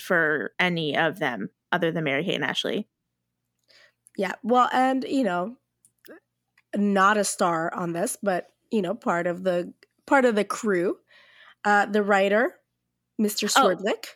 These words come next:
Speaker 1: Yes. Wait, bef-, really quick, though, before we get there, I will say there were some that were, uh, some actors that were, um, Italian actors. So they had a lot of credits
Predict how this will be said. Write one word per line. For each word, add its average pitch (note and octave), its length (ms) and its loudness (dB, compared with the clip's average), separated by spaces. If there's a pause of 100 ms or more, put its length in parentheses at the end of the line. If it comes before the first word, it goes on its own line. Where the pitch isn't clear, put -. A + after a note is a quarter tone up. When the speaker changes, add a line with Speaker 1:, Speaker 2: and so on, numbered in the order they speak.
(440)
Speaker 1:
Yes. G3 420 0
Wait, G#3+ 300 2
bef-, G#3 360 0
really A3 360 2
quick, F3+ 280 0
though, E3 120 2
before E3 240 0
we D#3 80 2
get D#3+ 100 0
there, D3 120 2
I D#3 40 2
will F3+ 160 2
say F#3 520 2
there G3+ 200 4
were G#3+ 220 2
some B3+ 460 2
that G3+ 200 2
were, E3+ 340 2 (720)
uh, E3 220 4
some A3 180 2
actors G#3 360 2
that F3 180 2
were, D#3+ 340 2
um, C#3+ 480 0 (1300)
Italian G3 540 2
actors. D#4 480 2
So A3+ 140 2
they G#3+ 120 4
had A#3 160 4
a A#3+ 100 4
lot F3 340 4
of F#3+ 120 0
credits F3+ 540 2